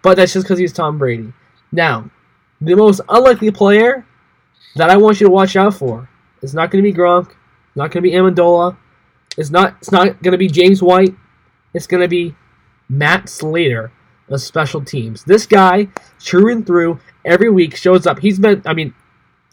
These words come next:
how many years has he made the Pro Bowl in a row? All team, special teams. This guy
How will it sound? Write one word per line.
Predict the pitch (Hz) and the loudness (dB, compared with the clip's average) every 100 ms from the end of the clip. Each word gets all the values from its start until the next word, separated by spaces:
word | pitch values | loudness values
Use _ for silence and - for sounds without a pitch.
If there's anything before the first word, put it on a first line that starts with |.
| _ | _
how | 175 | 0
many | 214 | 2
years | 220 214 202 | 4 2 2
has | 190 | 2
he | |
made | 190 185 | 2 2
the | |
Pro | 180 185 | 2 2
Bowl | 180 185 | 4 2
in | 175 | 2
a | |
row? | 165 160 185 - _ _ | 0 0 -2 -6 _ _
All | 139 180 | -2 0
team, | 196 185 190 | 0 0 -2
special | - 175 180 | -2 -4 -4
teams. | 165 175 196 196 | -6 -2 -2 0
This | 196 | -2
guy | 190 180 180 190 | 2 2 4 2